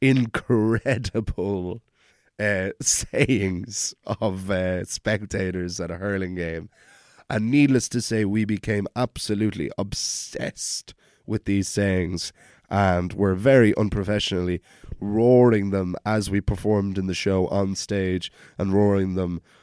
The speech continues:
in the pub on the nights out, on the planes on the way home,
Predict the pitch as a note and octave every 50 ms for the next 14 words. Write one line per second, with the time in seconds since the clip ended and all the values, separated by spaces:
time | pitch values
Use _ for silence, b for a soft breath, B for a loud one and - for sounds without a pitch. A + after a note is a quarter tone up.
0 | b b b b - - C3+ D3 D3 C3+ A#2+ - - - A#2 A2 G#2+ G2+ F#2+ G2
1 | F#2+ F#2 F#2+ F#2 G2 G2+ G2+ F#2+ - - G#2 G2 F#2+ F#2+ F2 - b b b b
2 | b - A2+ B2 A#2+ A#2 G#2+ - - - G#2 G2 G2 F#2+ F2+ F2 E2+ E2+ - _
3 | - - F#2+ F#2+ F2+ F2+ F2 E2+ F2 E2 E2 F2+ F2+ F#2 F#2+ F#2 E2+ G2+ F#2 F2+
4 | F2+ E2+ E2+